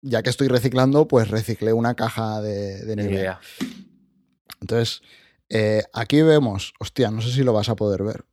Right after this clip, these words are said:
Speaker 1: porque esto va a saturar, que
Speaker 2: Ahí
Speaker 1: flipas.
Speaker 2: sí, pero se ve como la pa-, la parte central sí que se ve, como el logo,
Speaker 1: Aquí es donde,
Speaker 2: mm,
Speaker 1: lo que te
Speaker 2: comido.
Speaker 1: decía del logo,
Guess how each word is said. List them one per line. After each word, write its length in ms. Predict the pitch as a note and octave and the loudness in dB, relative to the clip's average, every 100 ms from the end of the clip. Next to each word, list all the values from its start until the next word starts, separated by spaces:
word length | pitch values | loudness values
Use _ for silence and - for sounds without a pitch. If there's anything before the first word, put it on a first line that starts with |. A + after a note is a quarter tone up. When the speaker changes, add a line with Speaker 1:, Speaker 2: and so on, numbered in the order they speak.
| _ | _
Speaker 1:
porque 260 | - F#2+ F#2 | -10 -8 -8
esto 200 | F2+ A2+ | -6 -2
va 80 | G#2 | -2
a 40 | |
saturar, 400 | G#2+ G2+ G2 F#2 | -2 -4 -4 -4
que 80 | - | -4
Speaker 2:
Ahí 160 | A#2 B2+ | 0 2
Speaker 1:
flipas. 160 | C3+ - | 2 0
Speaker 2:
sí, 180 | D3 | 0
pero 140 | C#3 B2 | 2 0
se 140 | C3+ | 2
ve 180 | C3+ C#3+ | 4 4
como 180 | D3 C#3 | 6 6
la 140 | B2+ A#2 | 6 6
pa-, 180 | C3 | 4
la 140 | B2+ A2+ | 4 4
parte 200 | B2+ C3 | 2 2
central 300 | C3+ C3 C3+ | 0 2 2
sí 100 | C3+ | 0
que 80 | B2+ | -2
se 160 | A#2+ | -2
ve, 200 | G2+ G2 | -4 -8
como 280 | - A#2 G2+ | -12 -8 -6
el 140 | G2+ G2+ | -2 4
logo, 320 | C#3 C3+ D3+ | 6 8 8
Speaker 1:
Aquí 120 | F3+ | 8
es 100 | D#3 | 6
donde, 220 | D#3+ F3 - | 6 4 2
Speaker 2:
mm, 120 | G#2 | 2
Speaker 1:
lo 140 | D3+ | 4
que 60 | A2 | 6
te 60 | |
Speaker 2:
comido. 100 | - A#2+ | 6 6
Speaker 1:
decía 220 | D3+ A#2 | 6 4
del 240 | A2 A2+ | 4 4
logo, 420 | C3 B2+ C3+ B3 | 6 6 2 -2